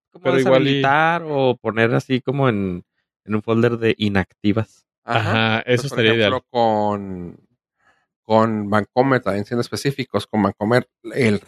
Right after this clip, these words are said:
Speaker 3: traspaso es herm-, hermoso, güey, o sea, porque aparte Santander de que,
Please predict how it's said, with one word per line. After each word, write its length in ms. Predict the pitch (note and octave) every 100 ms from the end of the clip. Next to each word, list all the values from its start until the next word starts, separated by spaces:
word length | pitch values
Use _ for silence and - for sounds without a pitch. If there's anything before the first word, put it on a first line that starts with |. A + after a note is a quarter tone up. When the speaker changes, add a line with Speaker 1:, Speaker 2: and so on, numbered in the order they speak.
| _
Speaker 3:
traspaso 560 | G2+ G2 - - - A2+
es 120 | -
herm-, 420 | A2 A2+ G#2+ G2+
hermoso, 500 | - - G#2+ D#3 - C#3+
güey, 160 | A2
o 20 |
sea, 220 | G2+ G2 - _ _ _ _ _
porque 180 | - A2+
aparte 340 | A2+ - B2+
Santander 400 | D3 C3+ G#2 G#2+
de 120 | A#2+
que, 220 | - G2+